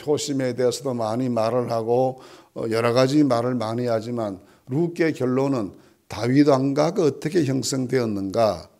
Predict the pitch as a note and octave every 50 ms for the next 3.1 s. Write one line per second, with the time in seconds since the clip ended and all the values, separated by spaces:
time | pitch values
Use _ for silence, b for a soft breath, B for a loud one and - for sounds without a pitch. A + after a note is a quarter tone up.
0 | _ _ - B2 D#3 A3 A#3 F#3+ - D#3+ C#3 C3 C3+ A2+ A2+ G#2+ G2 F#2+ G2 F#2
1 | F#2 - - F2+ E2 D2+ - _ - F#2 - - C#3+ C#3 C#3 - - E3 E3 D3
2 | C3 D3 F3 E3 D3 C3 B2 G#2+ G#2 G#2 G2+ F#2+ G2 F#2+ - A#2 - D3 D#3+ G3+
3 | A3